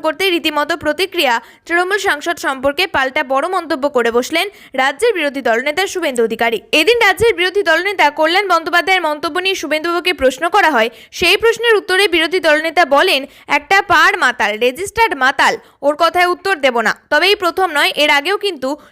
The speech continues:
শুভেন্দু অধিকারী তৃণমূল সাংসদের মন্তব্যের কোনো জবাব দিতে চাননি। কিন্তু আজ সেই কল্যাণ বন্দ্যোপাধ্যায় যেভাবে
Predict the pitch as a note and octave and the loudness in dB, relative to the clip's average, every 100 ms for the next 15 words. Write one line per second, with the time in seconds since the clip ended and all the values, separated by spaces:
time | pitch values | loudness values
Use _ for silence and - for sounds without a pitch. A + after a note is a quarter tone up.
0 | - F4 G#4 A#4+ A4+ A#4 A#4 G4+ F#4+ E4+ | -10 -4 0 2 2 4 4 4 2 0
1 | F4 G4 F#4 D#4 E4+ F4 F4+ C#4+ C#4+ D#4 | 0 -2 -4 -4 -4 -4 -2 -2 -2 -2
2 | F#4+ E4 E4 C#4+ C4+ C#4 C#4 C4+ E4+ G#4 | 0 0 -2 0 2 2 0 -2 -4 0
3 | C#4+ A3 G#3+ - - - D4+ D#4+ D4 D4 | 0 -2 -6 -12 -20 -14 -2 2 2 0
4 | F#4 E4 D4+ D#4+ F4+ E4 D#4+ D#4+ E4 G4 | -6 -2 0 0 -2 -4 -2 -2 0 -2
5 | D4 D4+ D#4 | -2 0 0